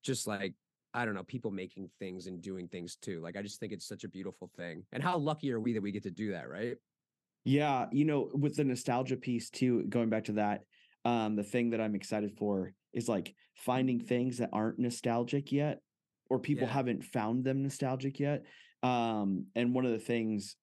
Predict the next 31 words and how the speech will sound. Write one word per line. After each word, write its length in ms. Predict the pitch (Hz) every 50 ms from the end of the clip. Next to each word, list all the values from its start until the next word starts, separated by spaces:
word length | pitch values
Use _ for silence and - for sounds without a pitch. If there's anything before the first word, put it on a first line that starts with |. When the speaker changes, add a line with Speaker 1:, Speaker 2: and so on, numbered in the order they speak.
| _ -
Speaker 2:
uh, 220 | 113 113 110 107
later 280 | 104 104 113 113 110 117
this 240 | 104 107 101 101 -
year, 220 | 113 107 104 104
we're 140 | 101 98 95
hosting, 720 | 101 110 104 101 - - 107 101 98 98 95 95 95 95 - - _ _ _
Toys 160 | - 127 120 113
on 100 | 117 101
Tap 220 | 98 110 113 85
is 80 | 98 -
hosting, 500 | 120 107 101 104 - 107 101 101 - -
uh, 280 | 104 101 98 95 - -
an 140 | 110 107
art 200 | - 104 110 -
show 380 | - - - 107 101 101 95 92 -
at 280 | 101 101 92 - - - -
Toy 180 | - 120 113
du 120 | 110 110 104
Jour 420 | 98 101 98 98 104 107 120 117 - - _ _ _ _ _ -
about, 460 | 110 107 104 110 104 104 98 - - - _ - -
Speaker 1:
Oh, 80 | - -
Speaker 2:
uh, 120 | 107 101 90
f-, 40 | -
Speaker 1:
cool. 360 | 175 196 190 123 92 92 - _ -
Speaker 2:
and 140 | 123 120
the 60 | 113 104
theme 320 | - - 131 123 117 110
is 220 | 107 98 - - - _ _
all 240 | 120 113 113 113 110
on 240 | 110 107 104 101 101
Furbies. 720 | 98 - - 123 113 113 113 135 147 175 196 190 - -